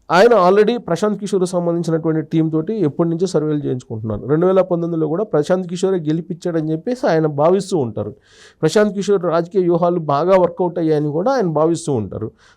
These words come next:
So, అందుకే ప్రశాంత్ కిషోర్ డైరెక్ట్గా లేకపోయినప్పటికీ వాళ్ళ టీం తోటి ఎప్పటికప్పుడు సర్వేలు చేయించుకుంటున్నారు, తెప్పించుకుంటున్నారు. కానీ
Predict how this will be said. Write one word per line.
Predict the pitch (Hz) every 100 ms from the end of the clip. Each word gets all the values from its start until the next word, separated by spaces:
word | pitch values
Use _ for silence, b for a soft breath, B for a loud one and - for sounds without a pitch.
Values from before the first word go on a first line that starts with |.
| -
So, | 214
అందుకే | 175 214 240 233
ప్రశాంత్ | 220 160 214 220
కిషోర్ | 208 202 170
డైరెక్ట్గా | 160 175 190
లేకపోయినప్పటికీ | 175 160 165 170 165 156 151 254
వాళ్ళ | 202 151 156
టీం | - 190 185
తోటి | 180 175
ఎప్పటికప్పుడు | 233 156 175 175 170 156
సర్వేలు | 151 156 160
చేయించుకుంటున్నారు, | 151 151 - 139 151 180 277 -
తెప్పించుకుంటున్నారు. | 170 202 165 113 113 101 - -
కానీ | 135 143 208 285